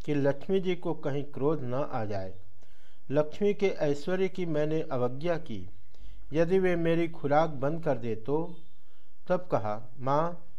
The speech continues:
बस तुम्हें चाहता हूँ और कुछ नहीं।" उन्हें पाया तो सब कुछ पा गया।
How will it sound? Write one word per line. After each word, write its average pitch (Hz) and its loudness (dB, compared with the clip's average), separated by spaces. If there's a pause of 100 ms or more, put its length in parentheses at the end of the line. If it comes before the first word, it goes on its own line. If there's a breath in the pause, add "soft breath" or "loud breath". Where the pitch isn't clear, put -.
(120)
बस 185 2
तुम्हें 160 0
चाहता 120 2
हूँ 95 -2 (380)
और 185 2
कुछ 156 -2
नहीं।" 92 -2 (420)
उन्हें 170 0
पाया 160 4
तो 170 0
सब 185 0
कुछ - 0
पा 113 0
गया। 95 -2